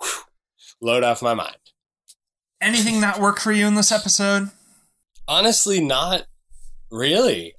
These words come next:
Speaker 1: I mean, it was, it was pretty straightforward. I, it's rare that I don't have any critiques, but I don't really have any critiques.
Speaker 2: I think we're gonna hit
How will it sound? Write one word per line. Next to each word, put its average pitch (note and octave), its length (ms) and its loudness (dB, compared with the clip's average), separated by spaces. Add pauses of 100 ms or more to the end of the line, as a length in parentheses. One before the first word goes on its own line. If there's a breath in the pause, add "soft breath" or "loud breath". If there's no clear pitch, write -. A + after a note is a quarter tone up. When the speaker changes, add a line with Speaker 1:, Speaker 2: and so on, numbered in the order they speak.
Speaker 1:
I A#2 100 -2
mean, C3+ 240 0
it C3+ 120 -2
was, C3+ 340 -2
it A#2+ 80 -8
was C#3 220 -4
pretty D#3 280 -2
straightforward. F3 840 0 (600)
I, A2+ 120 0
it's B2+ 360 0
rare A#2+ 240 2
that C#3 100 2
I C3 100 2
don't B2 380 0
have B2 460 -2 (340)
any A#2+ 300 -4
critiques, - 800 -6
but A2+ 260 -2 (160)
I G2+ 80 -6
don't B2 200 -2
really E3+ 240 0
have D#3+ 200 2
any E3 260 -2
critiques. - 840 -8 (1080)
Speaker 2:
I E3+ 80 -2
think A#3 520 -4
we're E3+ 160 2
gonna F3 220 0
hit E3 560 -2